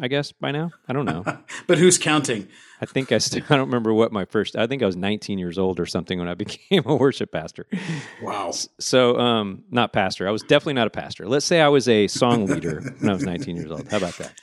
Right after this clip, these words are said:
Speaker 2: You were the guy tasked with playing music before the guy got up and preached. Yeah, okay.
Speaker 1: Uh, yeah, that's a,
Speaker 2: <laughs>
Speaker 1: yeah, I was, I had to have my songs chosen and to the,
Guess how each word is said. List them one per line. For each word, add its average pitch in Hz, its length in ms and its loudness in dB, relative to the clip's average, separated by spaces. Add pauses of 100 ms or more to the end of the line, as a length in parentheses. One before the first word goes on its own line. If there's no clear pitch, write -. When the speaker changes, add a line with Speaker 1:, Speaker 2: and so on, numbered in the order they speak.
(220)
Speaker 2:
You 143 180 4
were 160 140 6
the 147 100 4
guy 135 340 2
tasked 127 460 0
with 120 160 -4
playing 127 320 0
music 117 480 -2
before 120 340 0
the 117 100 0
guy 117 200 2
got 113 180 0
up 107 100 -4
and 101 120 -8
preached. 104 400 -6
Yeah, 113 200 2
okay. 135 220 0
Speaker 1:
Uh, 117 200 4
yeah, 117 220 2
that's 123 320 4
a, - 300 0
Speaker 2:
<laughs> 190 40 0
Speaker 1:
yeah, 107 120 2
I 110 160 6
was, 165 240 2
I 143 160 0
had 151 160 0
to 139 100 0
have 135 180 2
my 110 140 -2
songs 123 420 0
chosen 160 540 4
and 113 180 0
to 143 300 0
the, 113 420 2